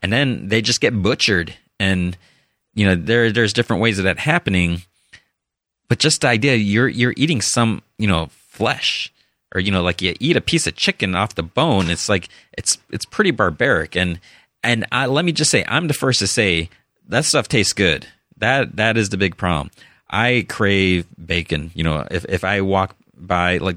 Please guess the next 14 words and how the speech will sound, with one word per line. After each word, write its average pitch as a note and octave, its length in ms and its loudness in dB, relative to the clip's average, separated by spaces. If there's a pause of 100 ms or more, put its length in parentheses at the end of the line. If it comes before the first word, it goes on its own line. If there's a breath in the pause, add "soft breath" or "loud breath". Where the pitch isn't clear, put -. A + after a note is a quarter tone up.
there's G#2+ 560 0
in G#2+ 100 0
the G#2+ 60 4
city F#2 380 2 (320 soft breath)
on F#2+ 140 0
my G2+ 80 2
way G2+ 180 2
to G2 80 2
the F#2 80 2
office, E2 480 -2 (880)
there's G2+ 240 0
this F#2+ 120 -2
breakfast F2+ 440 -4
place, - 380 -6